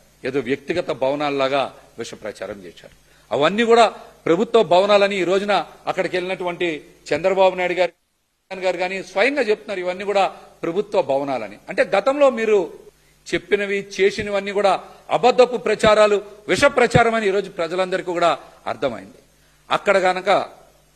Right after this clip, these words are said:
పర్యావరణం దెబ్బతిని, పర్యావరణానికి కోపం వస్తేనే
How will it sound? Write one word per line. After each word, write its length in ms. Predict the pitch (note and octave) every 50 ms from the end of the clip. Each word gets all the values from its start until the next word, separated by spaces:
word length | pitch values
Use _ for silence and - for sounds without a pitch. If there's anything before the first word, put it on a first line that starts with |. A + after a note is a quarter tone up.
| _ _ _ _ _ _ _ -
పర్యావరణం 800 | B2+ C3 D3+ E3 F3+ F#3 F#3 F3+ F3+ E3+ E3 D#3+ E3+ E3+ D#3+ C3+
దెబ్బతిని, 560 | A2+ C#3 C3 - D#3 D3 D3 C#3+ C3+ C3+ C3 - _ _ _ _ _ _ _
పర్యావరణానికి 800 | - D3+ E3 F#3 G3+ G3+ G3+ G3+ G3+ G3 F#3+ F#3 F#3+ F#3 F#3+ F#3 - -
కోపం 340 | - D3+ E3 E3+ E3 F#3+ F3
వస్తేనే 680 | E3+ E3 - - - E3+ E3 E3 F3 E3 C3+ A2+ -